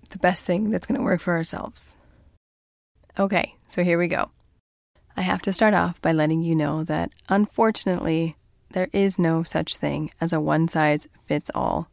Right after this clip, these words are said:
diet. I know, I wish there was. It would make my job so much easier, but there's just not. Now, for a long time there,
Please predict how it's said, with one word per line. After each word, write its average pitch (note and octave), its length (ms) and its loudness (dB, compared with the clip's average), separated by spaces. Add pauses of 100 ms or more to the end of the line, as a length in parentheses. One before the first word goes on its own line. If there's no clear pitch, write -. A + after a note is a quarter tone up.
(120)
diet. - 320 -4 (380)
I G#3+ 100 8
know, A3 380 8 (200)
I G3+ 120 4
wish F3+ 180 2
there F3+ 160 0
was. D3+ 420 0 (280)
It F#3+ 80 0
would F#3 120 2
make E3 200 0
my E3 100 0
job D#3 320 0 (220)
so - 360 -2
much A#3+ 220 4
easier, E3 480 0 (720)
but - 160 -8
there's D#3 220 0
just D3 180 -4
not. - 320 -2 (640)
Now, G3+ 120 6
for C#4+ 180 8
a F#4 40 6
long B3 220 8
time E3+ 360 4
there, D#3+ 280 2